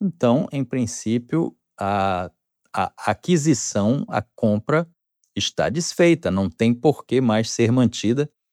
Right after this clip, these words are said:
e deve ser devolvido o dinheiro pago. Agora, um detalhe, viu,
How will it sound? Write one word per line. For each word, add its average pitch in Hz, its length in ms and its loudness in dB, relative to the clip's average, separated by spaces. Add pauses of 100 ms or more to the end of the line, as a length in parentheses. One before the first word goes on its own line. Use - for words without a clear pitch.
(280)
e 113 100 2
deve 110 300 2
ser 131 300 2
devolvido 135 880 2 (400)
o 117 80 0
dinheiro 135 320 6
pago. 82 480 0
Agora, 113 300 4
um 139 160 0
detalhe, 87 600 0
viu, 110 460 0